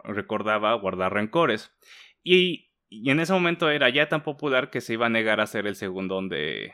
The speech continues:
de Adams. Ahora tenía la oportunidad de vengarse de Henry Clay, a quien odiaba, porque recordemos que fue el que más públicamente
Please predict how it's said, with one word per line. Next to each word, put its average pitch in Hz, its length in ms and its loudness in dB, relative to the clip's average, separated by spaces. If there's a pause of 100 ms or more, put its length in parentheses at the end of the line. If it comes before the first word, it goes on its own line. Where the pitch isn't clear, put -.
de 127 140 0
Adams. 123 400 -2 (100)
Ahora 180 320 8
tenía 127 260 6
la 131 100 4
oportunidad 101 840 0
de 101 160 -2
vengarse 107 640 -2
de 85 360 -4
Henry 113 300 -2
Clay, 107 340 -4
a 95 120 -4
quien 92 340 -6
odiaba, 127 720 -2 (240)
porque 78 600 -10
recordemos 101 480 -4
que 101 100 -12
fue 104 140 -6
el 95 60 -8
que 104 100 -6
más 104 160 -4
públicamente 98 800 -4